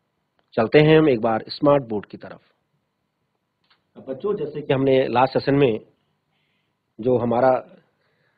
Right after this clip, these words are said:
lesson सिक्स्थ का जो पहला पार्ट था,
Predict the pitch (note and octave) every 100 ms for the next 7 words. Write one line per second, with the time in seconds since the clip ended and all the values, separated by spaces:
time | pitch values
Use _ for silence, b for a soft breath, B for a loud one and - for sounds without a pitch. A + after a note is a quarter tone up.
0 | _ _ _ _ _ _ - - C#3 B2
1 | - - G#3 G3+ - _ _ - _ _
2 | _ - A#2+ B2 C3+ D3 F#3 C3 A2 -
3 | D3+ A#3